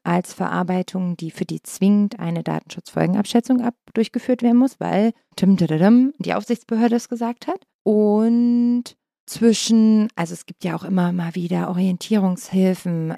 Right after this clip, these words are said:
die Bezug nehmen zu bestimmten Umstä-, also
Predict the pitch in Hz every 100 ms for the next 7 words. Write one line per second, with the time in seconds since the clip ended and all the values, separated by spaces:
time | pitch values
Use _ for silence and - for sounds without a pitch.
0 | 165 160 160 165 160 - - - 196 -
1 | - 175 165 160 160 - 175 160 160 _
2 | - 196 170 - 175 170 - 175 165 160
3 | 160 - 208 208 - - - 185 175